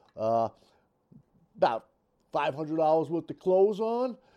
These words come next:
a fifteen hundred dollar iPod, the brand new one,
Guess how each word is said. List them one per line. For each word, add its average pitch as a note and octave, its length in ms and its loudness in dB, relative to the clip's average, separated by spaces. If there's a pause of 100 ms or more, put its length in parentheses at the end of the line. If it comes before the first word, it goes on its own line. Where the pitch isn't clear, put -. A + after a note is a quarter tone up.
(280)
a - 20 -20
fifteen F3+ 560 -2
hundred E3 280 -4
dollar D#3+ 600 2
iPod, G#3 400 0
the E3 80 -6
brand D#3 420 -6
new F#3 120 -2
one, G#3+ 480 -4